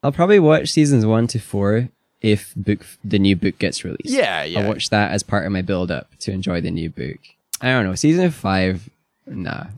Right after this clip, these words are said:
Speaker 1: It
Speaker 2: Okay.
Speaker 1: had the whole Dorne plot in it, so it gets, it gets put into the mediocre pile.
Speaker 2: Right, time is gone, James. I will see you next week.
Speaker 1: I miss dialogue-heavy Game of Thrones so much.
Speaker 2: <laughs>
Speaker 1: It hasn't quite died. There was that one scene in this one.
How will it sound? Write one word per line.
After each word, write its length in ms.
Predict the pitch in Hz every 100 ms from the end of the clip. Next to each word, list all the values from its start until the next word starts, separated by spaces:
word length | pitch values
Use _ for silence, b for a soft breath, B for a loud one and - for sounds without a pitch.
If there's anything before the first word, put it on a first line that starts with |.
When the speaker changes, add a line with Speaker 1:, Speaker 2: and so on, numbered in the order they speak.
| -
Speaker 1:
It 140 | - -
Speaker 2:
Okay. 40 |
Speaker 1:
had 240 | 160 147 -
the 100 | 104
whole 340 | - 98 98
Dorne 420 | 180 101 87 82
plot 260 | - 73 -
in 120 | 73 -
it, 160 | -
so 160 | - 120
it 100 | 123
gets, 340 | - - - -
it 100 | 113
gets 180 | 113 104
put 160 | 113
into 160 | 104 101
the 80 | 95
mediocre 540 | 92 87 82 87 92
pile. 480 | - - 67 64 -
Speaker 2:
Right, 260 | 120 110 -
time 260 | 170 165 156
is 160 | 143 -
gone, 320 | 151 151 147
James. 500 | 147 147 139 - - -
I 120 | 135
will 100 | 127
see 340 | 123 - - 196
you 400 | 160 156 104 82 _ -
next 180 | 101 -
week. 240 | - - 135
Speaker 1:
I 80 |
miss 320 | 131 131 - -
dialogue-heavy 960 | 98 110 113 113 101 - 95 90 90
Game 240 | - 98
of 100 | 95 -
Thrones 320 | - - -
so 140 | -
much. 400 | 92 - - - _
Speaker 2:
<laughs> 280 | B B B B B B _ -
Speaker 1:
It 140 | 127
hasn't 300 | 143 143 131
quite 320 | - 98 -
died. 280 | - 95 95 -
There 140 | 120
was 120 | 120
that 200 | 131 135
one 240 | - 98 95
scene 240 | 104 95
in 100 | 95
this 240 | 95 -
one. 280 | 98 95 98